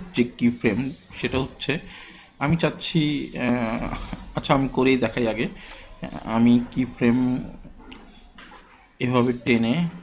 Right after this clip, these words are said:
কিছু দূর ছেড়ে দিলাম, স্টার্টিং পয়েন্টটুকু সিলেক্ট করলাম and end point, keyframe-এর end point সিলেক্ট করলাম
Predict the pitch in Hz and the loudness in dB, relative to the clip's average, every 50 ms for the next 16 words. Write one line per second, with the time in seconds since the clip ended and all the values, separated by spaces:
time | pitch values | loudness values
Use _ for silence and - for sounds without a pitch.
0 | - - - - 131 117 - - 120 110 113 117 - - - 117 113 107 113 107 | -18 -18 -14 -10 -10 -8 -6 -4 -4 -4 -4 -6 -4 -4 -2 0 0 0 0 0
1 | 104 117 151 165 165 - - - - - _ _ _ _ - - - - - - | 0 0 0 -2 -4 -6 -12 -18 -20 -20 _ _ _ _ -20 -20 -20 -20 -20 -20
2 | - - - - - - - - - - - _ _ - - - - - - - | -20 -20 -20 -20 -20 -20 -20 -20 -20 -20 -20 _ _ -20 -20 -20 -18 -18 -8 0
3 | - 120 113 113 113 - 98 - 117 113 117 110 - - 110 113 107 107 107 107 | 4 6 6 6 4 0 -2 -2 2 2 2 0 0 0 0 2 2 2 -2 -4
4 | 104 - - - - - - - 120 113 - 123 147 160 - - - - - - | -8 -12 -18 -20 -20 -20 -14 -8 -8 -4 -2 -2 -2 -4 -6 -12 -18 -20 -14 -6
5 | - 120 113 117 - - 107 107 120 139 156 180 156 - - - - - - - | -2 -2 -2 -2 -2 -4 -2 0 0 -2 -2 -4 -8 -12 -14 -20 -20 -20 -18 -10
6 | - 107 101 104 95 - - - 113 113 120 123 117 - - 98 98 92 95 87 | -6 -4 -4 -4 -4 -6 -6 -2 2 4 6 4 4 2 0 -2 -2 -2 -2 -4
7 | 80 - - - - - - - - - - - - - - - - - - - | -8 -10 -16 -18 -20 -20 -20 -20 -20 -20 -20 -20 -20 -20 -20 -20 -20 -20 -20 -20
8 | - - - - - - 107 95 - - 113 117 139 170 175 - - - - - | -20 -20 -20 -14 -10 -8 -8 -8 -4 -4 -2 0 0 -2 -4 -6 -12 -18 -10 -4
9 | - 113 110 104 - - 101 101 98 92 - 98 95 95 - 95 98 95 - - | -2 -2 -2 -2 -2 -4 -4 -4 -4 -4 -6 -6 -8 -8 -6 -6 -6 -6 -6 -8